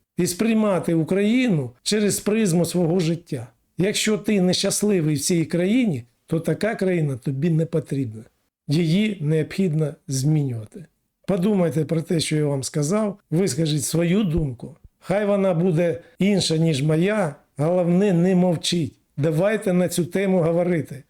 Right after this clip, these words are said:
Хай правляча верхівка чує нас і не спить ночами, бо від наших розмов їй завжди буде лячно. А раз лячно, значить, вона буде змушена прислуховуватись до того, про що ми з вами говоримо.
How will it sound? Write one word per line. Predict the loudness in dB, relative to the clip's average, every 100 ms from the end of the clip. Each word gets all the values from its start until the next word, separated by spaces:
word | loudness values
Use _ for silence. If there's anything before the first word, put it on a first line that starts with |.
| _
Хай | -4 0 0 0 -4 -4
правляча | 0 2 2 0 0 0
верхівка | 0 0 0 0 0 -2 -4
чує | 0 2 4 2
нас | 2 0 -2 -6 -16 _ -2
і | 2
не | 2
спить | 0 -2 0
ночами, | 0 0 0 0 -2 -4 0
бо | 2 2
від | 2 2
наших | 2 2 0 0 0
розмов | 2 2 2 4 2 0 -4
їй | -2 0 2 0 0
завжди | 0 0 0 0 0
буде | 0 0 0 2
лячно. | 2 0 -4 -8 -4
А | 0
раз | 0 2
лячно, | 2 2 0 -2 0
значить, | 0 0 -2
вона | -2 0 0
буде | 0 -2 0
змушена | 2 2 2 0 -2 -2 -8 -20 -4
прислуховуватись | -2 0 0 0 0 2 0 0 -2 -2
до | -2 -2
того, | 0 0 0
про | 0 0
що | 0 2
ми | 2
з | 2
вами | 0 0 -2
говоримо. | -4 -6 -8 -12